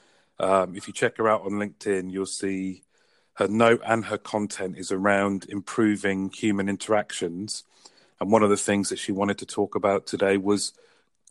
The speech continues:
the topic of cultural nuance in Q A. It's something I know nothing about, so I'm,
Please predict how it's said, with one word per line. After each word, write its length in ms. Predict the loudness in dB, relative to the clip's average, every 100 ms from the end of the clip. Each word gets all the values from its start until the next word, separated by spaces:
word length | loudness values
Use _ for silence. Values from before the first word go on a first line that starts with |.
| -10
the 120 | -8
topic 420 | 0 0 2 0
of 120 | -2
cultural 440 | 2 2 2 0 4
nuance 580 | 6 6 2 -2 -6 -6
in 440 | -2 -2 -2 -4 -8
Q 280 | -6 0 4
A. 280 | 4 2 -2 -8 _ _ -20 _
It's 160 | -6 0
something 260 | 0 2
I 100 | 4
know 120 | 6 4
nothing 340 | 2 -2 -2
about, 380 | -2 0 -2 -4
so 220 | -2 0
I'm, 240 | 0 -2